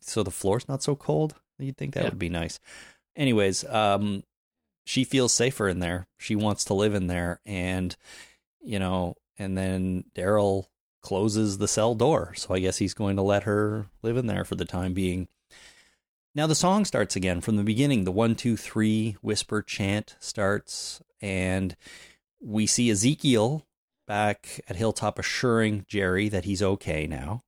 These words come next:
Speaker 1: So it was a very short-lived moment of trauma for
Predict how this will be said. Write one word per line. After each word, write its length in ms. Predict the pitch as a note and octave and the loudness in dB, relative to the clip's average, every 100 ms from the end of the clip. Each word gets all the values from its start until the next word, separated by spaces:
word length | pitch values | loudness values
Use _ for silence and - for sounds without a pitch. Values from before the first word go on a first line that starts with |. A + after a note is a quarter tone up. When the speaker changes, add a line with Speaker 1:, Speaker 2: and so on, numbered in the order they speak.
| _ _ _ - | _ _ _ -14
Speaker 1:
So 60 | - | -2
it 60 | |
was 120 | G#2+ | 0
a 40 | A2 | 4
very 160 | D3 | 4
short-lived 760 | A#2+ - A#2 - G#2+ G#2 F#2+ - | 2 4 2 2 0 2 0 -4
moment 340 | F#2+ G2 F#2 | -2 0 -2
of 80 | E2+ | -4
trauma 540 | - F#2 F2 E2 E2+ - | -4 -2 0 -2 -4 -10
for 480 | - F2+ E2 E2 | -4 0 0 0